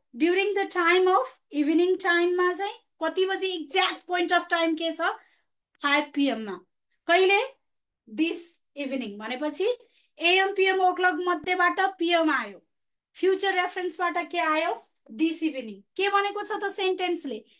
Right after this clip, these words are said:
मिनिङ बुझाउन त। हेरौँ है। The office within the bracket close at five P M this evening। All right।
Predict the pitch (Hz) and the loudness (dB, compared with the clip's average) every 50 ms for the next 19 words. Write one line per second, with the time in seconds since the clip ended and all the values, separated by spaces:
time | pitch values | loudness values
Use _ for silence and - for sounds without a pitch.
0 | _ _ 285 320 330 359 370 359 349 349 349 349 359 359 339 320 294 226 233 202 | _ _ 2 2 4 4 4 2 2 0 0 0 0 2 2 0 0 -2 -6 -12
1 | 202 _ _ _ _ _ _ _ _ 254 262 262 254 240 262 294 302 - - - | -16 _ _ _ _ _ _ _ _ -8 -6 -4 -4 -2 -2 -2 -2 -2 -6 -12
2 | _ _ _ - 233 320 330 320 320 339 359 359 - 403 403 427 523 554 - - | _ _ _ 2 6 6 6 8 8 6 6 4 2 2 2 2 2 0 -2 -8
3 | - - _ _ - 285 311 311 359 370 370 381 330 330 349 339 339 339 370 320 | -12 -18 _ _ -2 0 2 2 2 2 0 -2 0 2 2 2 2 0 -2 -4
4 | 285 302 - _ 330 320 320 320 359 466 587 571 - - - _ _ _ - 302 | -6 -8 -8 _ 0 0 2 2 4 4 2 2 0 -6 -14 _ _ _ -2 0
5 | 311 311 311 311 - - - - 330 330 339 349 339 - _ 330 320 320 311 320 | 2 2 0 -2 -8 -12 -4 0 2 2 2 2 -2 -4 _ -6 -4 -4 -4 -4
6 | 403 392 - - _ _ _ _ 247 214 294 311 320 320 - - - 269 269 262 | -6 -10 -14 -20 _ _ _ _ -10 -2 0 2 2 0 -2 -8 -10 -10 -10 -8
7 | 220 254 247 233 220 226 220 214 262 277 294 311 311 302 277 254 240 220 214 202 | -8 -10 -12 -12 -14 -14 -14 -10 -4 -2 0 0 0 0 0 0 0 0 -2 -4
8 | 202 196 - - | -8 -10 -14 -18